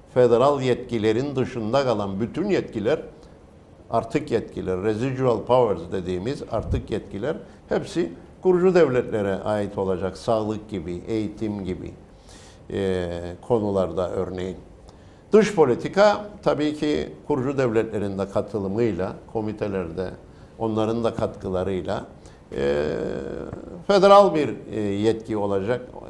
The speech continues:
e, ve onun gibi bir takım, e, yani bir devleti tek,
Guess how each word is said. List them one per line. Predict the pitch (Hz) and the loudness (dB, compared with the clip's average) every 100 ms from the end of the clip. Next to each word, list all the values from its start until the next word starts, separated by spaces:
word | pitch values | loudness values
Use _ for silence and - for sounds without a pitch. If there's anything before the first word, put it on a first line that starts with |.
| - | -12
e, | - | -6
ve | 208 | -2
onun | 220 208 220 214 | 2 2 2 2
gibi | 165 127 | 2 2
bir | 127 - | -2 -2
takım, | 113 - 104 85 - - - - - | -4 -2 -6 -8 -16 -20 -20 -20 -8
e, | 107 | -4
yani | 107 131 160 156 | 0 2 2 2
bir | 185 170 | 2 4
devleti | 180 165 135 131 156 156 - | 4 4 0 0 0 0 4
tek, | 165 | 4